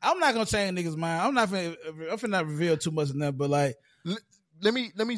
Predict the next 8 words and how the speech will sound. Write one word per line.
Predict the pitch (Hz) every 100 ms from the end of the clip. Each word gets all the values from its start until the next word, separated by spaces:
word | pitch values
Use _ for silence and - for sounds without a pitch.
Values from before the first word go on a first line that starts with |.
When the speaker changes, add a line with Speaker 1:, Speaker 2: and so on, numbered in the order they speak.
| 185
Speaker 2:
add | 175 170
something | 151 143 113
to | 98
that. | 87 -
Sometimes, | - - - 220 247 233 185 131 110 98 104 - _ _ - - - -
and | 104 117 110 104 101 95 - _ _ _ _ _ _ _
so, | - 175 165 156 156 _ _ -
uh, | 123